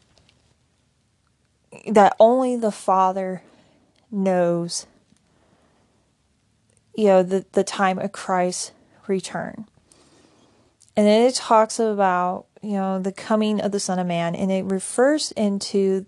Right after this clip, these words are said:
in the days of Noah, so it'll be at the coming of the Son of Man. You know, "For in the days before the flood, people were eating and drinking, marrying and giving in marriage, up to the day Noah entered the ark,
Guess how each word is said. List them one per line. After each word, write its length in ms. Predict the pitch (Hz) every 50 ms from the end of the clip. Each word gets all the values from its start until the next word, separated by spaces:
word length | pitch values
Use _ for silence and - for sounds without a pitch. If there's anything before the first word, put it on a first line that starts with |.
| _ _
in 220 | - 208 202 196
the 100 | 196 190
days 340 | 180 - 196 190 190 196 196
of 80 | 202 185
Noah, 400 | 180 175 175 175 170 170 175 175
so 200 | - - 185 185
it'll 120 | 180 190
be 220 | 185 190 180 175
at 140 | 170 170 170
the 60 | -
coming 360 | 190 - - 190 180 175 175 180
of 80 | 175
the 80 | - 180
Son 220 | - - 175 170
of 80 | 170 165
Man. 340 | 165 151 139 - 185 202 - _ _ _ _ _ _ _ _ _ _ _ _ _ _ _ _ _ _ _ _ _ _ _ _ _ _ _ _ _ _ _ _ _ _
You 120 | 214 208
know, 200 | 196 185 185 185
"For 220 | 185 - 202 196
in 80 | 196 202
the 120 | 196 196
days 360 | 185 190 202 202 214 220 220 -
before 420 | - 226 214 - - 202 196 196
the 80 | 196 196
flood, 360 | - - 196 190 185 185 185
people 340 | - - 196 - - 196 190
were 140 | 190 185 -
eating 320 | 208 190 185 190 185 185
and 100 | 196 196
drinking, 440 | 190 202 185 180 180 190 185 185 185
marrying 400 | 180 180 180 180 185 185 185 185
and 120 | 190 185
giving 300 | 180 185 175 180 180 180
in 180 | 175 190 175 180
marriage, 440 | 190 202 208 208 196 180 180 185 - -
up 200 | 196 190 190 -
to 100 | - 226
the 140 | 214 226
day 320 | 208 202 190 180 180 180 180
Noah 340 | 180 180 175 175 175 175 175 -
entered 340 | 185 180 175 - - 175 -
the 120 | 190 196
ark, 420 | 208 214 202 185 175 180 - -